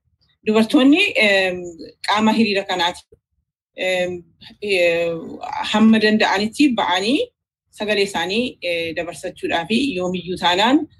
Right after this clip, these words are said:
dubattis deebi'anii hin beekani. Ammas immoo kanuma, kanuma godhu. Eh, akkuma yaadattu kana dura, ehm, ehm, eh, August, eh, gaafa digdamii torbaati,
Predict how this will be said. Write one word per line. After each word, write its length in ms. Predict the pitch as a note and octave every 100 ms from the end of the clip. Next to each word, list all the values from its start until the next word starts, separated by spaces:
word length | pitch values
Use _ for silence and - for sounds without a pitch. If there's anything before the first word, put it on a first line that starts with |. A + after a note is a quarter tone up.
| _ _ -
dubattis 360 | G#3+ G#3+ A3+ A3
deebi'anii 460 | G3 F3+ F3 F#3+ F#3+
hin 160 | G3 F#3+
beekani. 440 | F#3+ G#3 A#3 A4+
Ammas 460 | - F3+ F#3 F#3+ -
immoo 260 | A3+ D4 G4+
kanuma, 300 | A#3+ F3+ F3+
kanuma 300 | F#3 F3+ E3+
godhu. 220 | E3 - _ _ _ - - _ _ -
Eh, 200 | F#3+ F#3+
akkuma 260 | G#3+ A3+
yaadattu 480 | G#3+ G#3 A3 A3 E4
kana 240 | F4+ A#3 F#3
dura, 240 | F#3+ G3 F#3 F3+ F3
ehm, 680 | - F3 E3+ E3+ E3+ E3 D#3+
ehm, 840 | - - D3+ D3+ E3+ E3+ E3 E3 D#3+ - _
eh, 400 | - F3 E3+ E3 -
August, 440 | F#3 F#3 F#3 -
eh, 280 | F3 E3 D#3+
gaafa 260 | F3+ F3
digdamii 280 | F#3 E3+ F#3
torbaati, 600 | F#3 F3 F3 F#3+ C4 G#4+